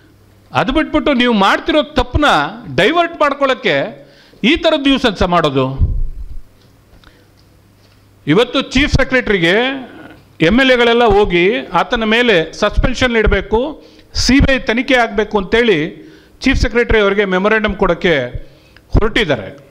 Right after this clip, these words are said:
ಇಂಥವ್ರನ್ನೆಲ್ಲ ಒಪ್ಕೊಳ್ಳೋದಾದ್ರೆ ಅದು ಕಾಂಗ್ರೆಸ್ ಗೌರ್ಮೆಂಟ್ ಆಗಲಿ, ಬಿ ಜೆ ಪಿ ಗೌರ್ಮೆಂಟ್ ಆಗಲಿ,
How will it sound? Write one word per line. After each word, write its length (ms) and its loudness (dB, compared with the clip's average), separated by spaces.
ಇಂಥವ್ರನ್ನೆಲ್ಲ 580 2
ಒಪ್ಕೊಳ್ಳೋದಾದ್ರೆ 1080 0
ಅದು 180 -2
ಕಾಂಗ್ರೆಸ್ 480 0
ಗೌರ್ಮೆಂಟ್ 420 0
ಆಗಲಿ, 260 2
ಬಿ 200 0
ಜೆ 120 2
ಪಿ 140 -2
ಗೌರ್ಮೆಂಟ್ 440 0
ಆಗಲಿ, 280 0